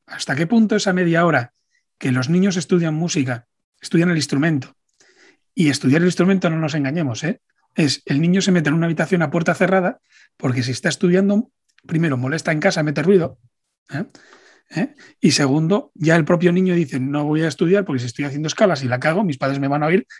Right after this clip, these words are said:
que la estoy cagando". Con lo cual, cerramos, cier-, cierran la puerta por esos dos motivos, ¿no? Bien. ¿Qué pasaría si ese padre va y se pone a, a estar con el niño en la habitación mientras está estudiando?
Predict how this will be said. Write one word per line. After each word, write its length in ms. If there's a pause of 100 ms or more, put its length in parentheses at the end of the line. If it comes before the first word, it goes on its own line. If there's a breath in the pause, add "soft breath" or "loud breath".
que 80
la 60
estoy 140
cagando". 380 (220 loud breath)
Con 100
lo 60
cual, 200 (280 loud breath)
cerramos, 400 (100)
cier-, 180
cierran 260
la 100
puerta 240
por 100
esos 220
dos 100
motivos, 380
¿no? 180 (180)
Bien. 280 (600 soft breath)
¿Qué 120
pasaría 560 (760)
si 260
ese 160
padre 420 (880)
va 300
y 240
se 160
pone 220
a, 200
a 320 (200)
estar 320
con 140
el 120
niño 200
en 60
la 60
habitación 480 (360)
mientras 300
está 160
estudiando? 480